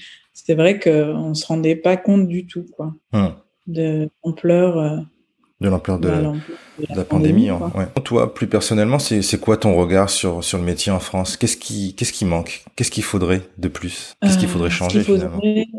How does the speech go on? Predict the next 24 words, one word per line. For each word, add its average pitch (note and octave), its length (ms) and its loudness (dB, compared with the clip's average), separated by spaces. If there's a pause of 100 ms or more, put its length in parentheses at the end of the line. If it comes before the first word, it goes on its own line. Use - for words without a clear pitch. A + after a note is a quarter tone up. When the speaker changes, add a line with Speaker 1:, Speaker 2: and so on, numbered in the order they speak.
(160)
Speaker 1:
ce - 100 -14
que G3+ 120 2
j'aime, G3 320 2
ce - 140 -12
que G#3 100 2
j'apprécie G3 520 -2
beaucoup G#3+ 540 2
en F#3+ 100 -2
travaillant F#3+ 440 0
à G3 100 2
l'étranger, F3+ 800 0
c'est G3+ 400 2
la F3 160 -2
valorisation F#3+ 680 2
des F#3 160 -4
infirmières, F3 600 -2
et F3 100 0
on E3+ 120 -2
est E3 120 -4
toujours G#3 340 2
mis F#3 200 4
sur F3+ 160 -8
un E3 100 -6
piédestal F3 680 -4